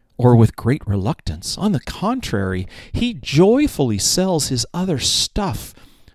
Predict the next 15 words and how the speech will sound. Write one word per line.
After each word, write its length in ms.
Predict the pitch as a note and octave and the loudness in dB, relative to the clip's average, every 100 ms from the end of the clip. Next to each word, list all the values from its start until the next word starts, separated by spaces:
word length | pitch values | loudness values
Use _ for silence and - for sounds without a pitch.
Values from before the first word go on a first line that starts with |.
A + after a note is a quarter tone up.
| _ | _
to 160 | - C3+ | -4 -2
acquire 580 | - - C#3 C#3 G#2 F#2 | -2 -6 -4 -4 -4 -6
this 200 | F2+ - | -6 -10
great 520 | - - F#2 G#2 - | -10 -6 -4 -4 -8
treasure. 560 | - - F2 D#2 - - _ _ _ _ _ _ _ _ _ _ _ _ _ | -8 -4 -4 -6 -12 -18 _ _ _ _ _ _ _ _ _ _ _ _ _
<laughs> 80 | - - - _ _ _ - _ _ - | -16 -16 -16 _ _ _ -20 _ _ -2
We 120 | B2+ | 0
find 260 | D3+ F3 F3 | 0 -2 -2
joy 300 | C3+ E3 A3+ | 0 0 -2
in 100 | E2+ | -4
our 140 | D#2+ | -6
treasures. 540 | - - E2 - - - _ _ _ _ _ _ _ _ _ - _ - | -6 -8 -8 -14 -16 -18 _ _ _ _ _ _ _ _ _ -20 _ -6
Many 240 | F#3+ C4+ | -4 -2
treasures, 440 | G#3+ - F2 - - | -4 -4 -4 -6 -6
however, 520 | A2+ A2+ A#2+ B2 C3 | -4 -2 -2 -4 -6